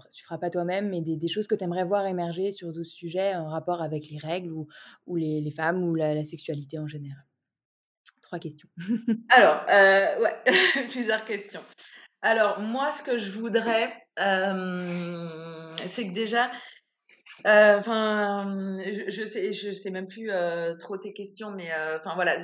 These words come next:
Speaker 2: Mais vraiment, ce que je voudrais, c'est qu'il y ait une information, euh, au plus jeune âge, tu vois, collège, euh, lycée, sur, heu, notre anatomie. Heu, parce que vraiment, là, il y a des, des, des grosses failles.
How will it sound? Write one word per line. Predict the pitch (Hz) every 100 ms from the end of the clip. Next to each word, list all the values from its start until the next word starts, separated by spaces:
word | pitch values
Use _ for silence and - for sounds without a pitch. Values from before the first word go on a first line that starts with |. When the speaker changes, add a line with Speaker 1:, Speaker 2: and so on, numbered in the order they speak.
| 180
Speaker 2:
Mais | 190 190
vraiment, | 185 226 240
ce | 196
que | 226
je | 185
voudrais, | 185 196 202 226
c'est | - 175
qu'il | -
y | 190
ait |
une | 196 214
information, | 220 240 208 202 196 - 208 202
euh, | 180 170 165 160 - -
au | - 185
plus | - 226
jeune | 208 196
âge, | 190 190
tu | - 175
vois, | 170
collège, | 170 214 190 185 185 185
euh, | - 160 160 156
lycée, | 190 190 190 180 185 _ _ _ _
sur, | - - 202 196 -
heu, | 170 165 160
notre | 190 196 190 -
anatomie. | 175 175 175 151 - _ _ _ _ _ _ _ _
Heu, | 175 175 170 165 160 160 156 151 147 147 143 139 123 127 131 -
parce | 208 180 -
que | 196
vraiment, | 175 - 190 180 175 - -
là, | 185 170 165 -
il | 180
y | 170
a | 160 160 156
des, | 160 165 160 156
des, | 160 156 151 156
des | 170
grosses | 165 196 196
failles. | 175 139